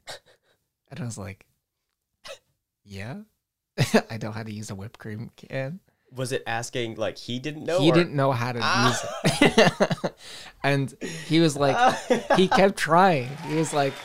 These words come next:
Speaker 1: I was like, "Yeah, just push the top." And he's like, "Like this?" And he, like, put his finger on the spiky
Speaker 2: Oh.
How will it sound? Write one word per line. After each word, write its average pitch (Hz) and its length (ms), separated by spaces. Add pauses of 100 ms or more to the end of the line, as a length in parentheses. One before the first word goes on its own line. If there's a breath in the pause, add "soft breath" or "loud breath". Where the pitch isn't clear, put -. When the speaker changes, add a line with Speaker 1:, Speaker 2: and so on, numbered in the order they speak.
(120)
Speaker 1:
I 147 80
was 160 100
like, 151 160
"Yeah, 190 180
just 139 360
push 160 160
the 147 160
top." 147 380 (640)
And 127 120
he's 135 180
like, 127 320 (140)
"Like 117 180
this?" 190 380
And 131 120
he, 131 220
like, 127 200
put 147 180
his 147 100
finger 151 460
on 131 340
the 120 200
spiky 151 320
Speaker 2:
Oh. 208 440